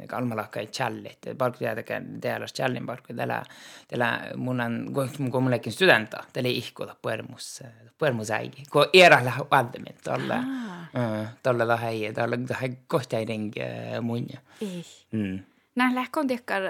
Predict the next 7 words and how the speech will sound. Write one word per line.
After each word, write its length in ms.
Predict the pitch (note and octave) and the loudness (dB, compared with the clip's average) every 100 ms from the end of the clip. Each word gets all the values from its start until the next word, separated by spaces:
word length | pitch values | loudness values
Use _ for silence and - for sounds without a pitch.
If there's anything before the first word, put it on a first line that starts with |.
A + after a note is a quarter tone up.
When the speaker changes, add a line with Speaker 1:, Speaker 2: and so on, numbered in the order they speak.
| A2+ | -6
Speaker 2:
no, 260 | G3+ A3 - - | -8 -8 -10 -8
easily 480 | A3+ A#3 G#3 G3 F#3 | -6 -6 -4 -6 -6
distracted, 680 | F#3+ - - F3+ - - - | -6 -6 0 -2 -2 -12 -12
jos 220 | - - | -12 -8
nu 120 | A3 | -6
tätsä. 340 | A3 - - - - - - - - - - _ - | -6 -10 -14 -16 -18 -18 -18 -18 -20 -20 -20 _ -6
Speaker 1:
Jo, 480 | A2+ A#2+ C#3+ F3+ | 2 8 10 10